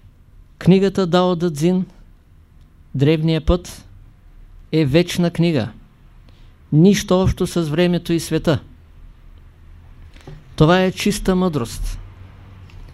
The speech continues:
Главната идея на тази мистична книга е, че всеки трябва да отстъпи животът си на Дао. Тук няма никаква религия, никаква наука,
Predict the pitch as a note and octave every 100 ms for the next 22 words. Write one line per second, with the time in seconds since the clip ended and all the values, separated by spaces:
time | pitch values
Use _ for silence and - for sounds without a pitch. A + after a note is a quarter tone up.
0 | - - - - - - - - - -
1 | - - - - - - C3 F3 F#3+ G3
2 | F#3 F#3+ E3 G3 F#3+ F#3 F3+ F3+ F3+ F3
3 | E3+ - F#3 - F3 E3+ E3 E3+ E3+ E3
4 | - D#3 - - - - - - - -
5 | - - - - - - C3 - - G3+
6 | G3+ G#3 G#3+ F3 F3 D#3+ E3+ E3 - F3+
7 | F3+ F3 C#3+ D3+ E3 D#3+ C#3 E3+ D#3+ D3
8 | E3 D3 G#2 - - - - - - -
9 | - - - - - - - G3+ G#3 F3+
10 | F3+ F#3+ F#3+ F#3 - F3 G#3 F#3+ F#3+ F#3
11 | F3 F3+ E3+ B2+ G#2 - - - - -
12 | F3+ F#3+ F#3+ F#3 F3+ F3 F#3 F3+ F#3 F3+